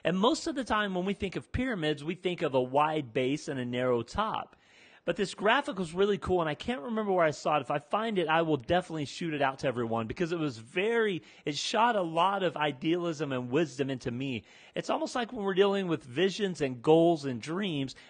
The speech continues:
we need to have a wide top and a narrow bottom.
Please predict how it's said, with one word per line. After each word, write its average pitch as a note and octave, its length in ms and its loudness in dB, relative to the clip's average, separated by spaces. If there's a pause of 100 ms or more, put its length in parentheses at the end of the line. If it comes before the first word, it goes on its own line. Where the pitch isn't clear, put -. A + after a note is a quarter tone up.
(100)
we F3+ 80 2
need A#3 140 -2
to A#3 80 2
have G3+ 140 0
a D#3 60 6
wide D#3+ 540 4
top F#3 420 2
and C#3+ 120 -4
a D3 40 -6
narrow D3+ 440 2
bottom. D3 560 -2